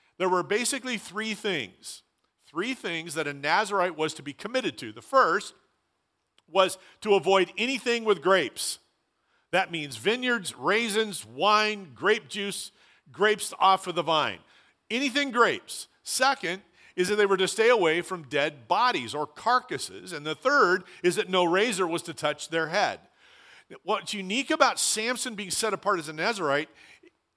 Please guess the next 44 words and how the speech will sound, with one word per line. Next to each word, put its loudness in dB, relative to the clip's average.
it -6
was 2
for -2
him -4
to -2
be -8
all 2
the 0
way, 0
for 2
his 4
entire -2
life, 2
all 2
through -6
his, 0
all, 2
all 0
of -2
his -6
life. -6
From -2
birth, 4
he -12
would -4
be -6
set -2
apart 0
and -14
consecrated -6
to -12
God. -6
What -14
does -12
this -12
tell -6
me? -16
It -20
tells -20
me -12
that -10
God 0
has -6
something -12